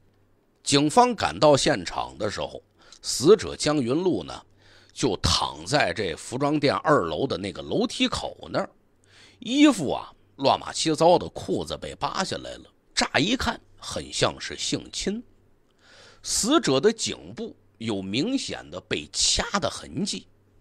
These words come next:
根据刑警推断，江云露很可能是被嫌疑人勒颈，造成了机械性窒息死亡，就是被人活活勒死的。在死者的躯干和右手之间，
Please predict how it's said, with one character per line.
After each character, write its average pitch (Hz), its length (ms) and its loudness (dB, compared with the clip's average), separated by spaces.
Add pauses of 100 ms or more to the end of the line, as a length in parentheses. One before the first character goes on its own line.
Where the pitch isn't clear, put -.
(560)
根 156 220 4
据 127 220 0
刑 117 280 -2
警 - 220 -6
推 156 220 -2
断， 170 160 -8 (720)
江 262 280 4
云 202 120 4
露 226 280 4
很 151 360 -2
可 - 220 -2
能 101 220 -4 (220)
是 120 220 -2
被 101 180 0
嫌 101 320 -2
疑 139 120 2
人 131 320 0
勒 226 220 6
颈， - 380 -6 (220)
造 85 280 4
成 78 280 -12
了 71 120 -12
机 240 380 -4
械 78 280 -4
性 - 280 -8
窒 76 220 -6
息 - 180 -2
死 - 200 -6
亡， 73 220 -10 (160)
就 98 160 -4
是 87 120 -6
被 92 100 -2
人 78 160 -4
活 104 180 -2
活 95 140 -4
勒 113 180 2
死 - 160 -8
的。 - 120 -20 (1080)
在 117 240 4
死 120 300 -2
者 73 220 -8
的 78 260 -8
躯 - 320 -2
干 170 180 -4 (220)
和 - 220 -2
右 175 320 0
手 64 260 -10
之 165 160 0
间， 214 320 2